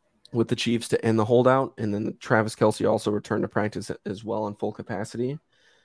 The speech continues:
Um, that's really it, but there's one little tidbit that I learned today that's really, really cool, and I wanted to share this with you just because of our Gridiron Goof segment that we haven't done in a while. Um, when the Jaguars play the Falcons on London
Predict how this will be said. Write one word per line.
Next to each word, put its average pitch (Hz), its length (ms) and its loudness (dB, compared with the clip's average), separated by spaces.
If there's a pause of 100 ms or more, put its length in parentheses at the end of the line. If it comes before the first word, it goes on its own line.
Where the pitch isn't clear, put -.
(160)
Um, 117 260 4
that's 131 300 2
really 127 360 6
it, 127 320 2
but 131 120 -2
there's 113 220 6
one 123 260 6
little 135 180 4
tidbit 127 380 2
that 113 100 2
I 104 60 4
learned 110 320 0
today 104 280 0
that's 101 220 -2
really, 104 440 2
really 98 500 2
cool, 104 500 0
and 104 460 2
I 107 60 2
wanted 104 240 2
to 107 60 -8
share 117 200 4
this 110 160 -2
with 110 160 -2
you 104 100 -2
just 104 220 -6
because 104 300 -2
of 92 100 -6
our 104 140 0
Gridiron 104 400 0
Goof 107 240 -2
segment 107 440 0
that 92 120 0
we 104 100 0
haven't 101 240 -2
done 107 140 -4
in 98 80 -4
a 95 40 -2
while. 98 420 -4 (520)
Um, 101 520 6 (440)
when 131 140 6
the 123 60 8
Jaguars 143 540 6
play 131 240 4
the 117 80 0
Falcons 107 540 4
on 92 160 2
London 95 560 2